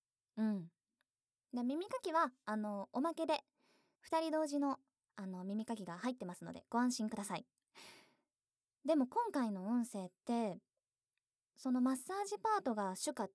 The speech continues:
ていうと、それはそうではなくって、添い寝パートがね、やっぱメインに据えてるなっていう構成で、あの、多分、私の収録量も多かったので、時間も長いと思います。添い寝が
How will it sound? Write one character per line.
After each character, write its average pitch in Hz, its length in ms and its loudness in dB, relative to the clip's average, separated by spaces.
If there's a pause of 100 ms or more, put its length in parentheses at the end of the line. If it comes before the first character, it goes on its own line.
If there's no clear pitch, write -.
て 185 60 -8
い 170 100 -8
う 170 60 -10
と、 170 240 -8 (840)
そ - 200 -2
れ 427 60 4
は 466 140 6
そ 440 140 4
う 370 60 6
で 208 80 2
は 185 100 -2
な 180 140 -6
く - 80 -16
っ - 40 -20 (140)
て、 175 300 -8 (420)
添 359 220 0
い - 20 -2
寝 403 120 0
パ 392 180 -2
ー 359 40 -4
ト 185 120 -6
が 185 100 -10
ね、 294 160 -2 (640)
や 233 80 -4
っ 233 100 -8
ぱ 247 200 0 (180)
メ 247 100 4
イ 240 160 2
ン 190 200 -4
に 175 260 -8
据 214 220 -4
え 208 40 -4
て 208 140 -8
る 202 100 -6
な 285 100 2
っ 359 40 -4 (160)
て 214 80 -8
い 175 120 -8
う 170 120 -10
構 180 180 -8
成 180 220 -8
で、 185 240 -4 (400)
あ 202 120 -4
の、 185 200 -6
多 349 140 0
分、 240 160 2 (680)
私 302 220 2
の 320 100 4
収 339 200 2
録 349 240 2
量 254 140 2
も 180 160 -4
多 254 160 4
か 208 80 -2
っ 180 60 -4
た - 140 -14
の 160 120 -8
で、 170 160 -8
時 208 100 -6
間 247 200 2
も 240 80 4
長 233 260 2
い 240 60 0
と 175 100 -6
思 170 140 -6
い 170 40 -8
ま 170 120 -6
す。 - 120 -12 (100)
添 254 220 -2
い 247 40 2
寝 247 120 -2
が 330 180 2